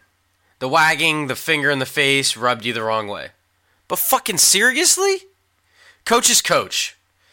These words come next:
And newsflash, Tom Izzo has a pretty damn good history of players loving playing for him. This dude genuinely loves his players, and you think an isolated incident where a player messed up and got chewed out is a problem?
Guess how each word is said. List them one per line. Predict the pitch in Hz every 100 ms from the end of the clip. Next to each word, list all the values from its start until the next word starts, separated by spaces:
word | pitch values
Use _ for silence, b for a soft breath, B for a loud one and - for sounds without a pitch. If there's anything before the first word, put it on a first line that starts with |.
| b b -
And | 190 214
newsflash, | 262 - 131 110 139 - - b b b b b b -
Tom | 277 330
Izzo | 240 220
has | 202 160
a |
pretty | - - 247 277 220
damn | 131 214 214 190
good | 175 175
history | 147 143 - 120 113
of | 107 - b b
players | - 160 156 117
loving | 113 123 131 143 139
playing | 127 135 117
for | - 98 76
him. | - _ _ _ _ _ _ _ _ _ b b b b b _
This | 226 -
dude | 269 147
genuinely | - 180 196 214 214 208 180
loves | 160 151
his | 156
players, | - 147 127 101 92 b b b
and | 147
you | 202
think | 247 190
an | 147 -
isolated | 151 151 180 196 160
incident | 160 156 175 180
where | 147
a | 123
player | - 143 156 160
messed | 156 -
up | 151 147
and | 131
got | 120 -
chewed | - 160 139
out | 127 147 - B B -
is | 120
a | 117
problem? | - 131 139 151 185 214